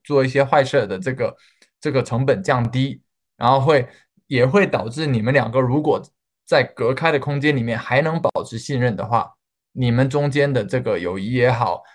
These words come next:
联盟关系也好，会显得更加珍贵。所以我们在线上玩的时候，就通过那个 breakout room 去模拟了这样子的一个，一个效果。呃，但是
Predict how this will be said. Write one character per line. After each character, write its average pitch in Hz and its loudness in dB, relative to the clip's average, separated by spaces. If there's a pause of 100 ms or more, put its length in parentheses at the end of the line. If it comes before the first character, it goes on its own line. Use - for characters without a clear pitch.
(220)
联 117 2
盟 131 2
关 135 4
系 131 -2
也 113 0
好， 113 -4
会 127 2
显 101 -6
得 107 -6
更 120 -2
加 110 -6
珍 113 -4
贵。 110 -4 (880)
所 175 0
以 165 0 (1000)
我 123 -2
们 139 -2 (240)
在 170 4
线 160 0
上 139 2
玩 107 -2
的 117 0
时 110 -6
候， 117 -2
就 123 -4
通 131 -2
过 131 4
那 120 0
个 117 0
breakout 123 0
room 120 -2
去 - -6
模 110 2
拟 131 -2
了 73 -8
这 - -6
样 107 -2
子 - -16 (100)
的 80 -12
一 87 -10
个， 90 -4
一 113 -8
个 123 2
效 - 2
果。 - -14 (680)
呃， 113 0
但 143 2
是 - -8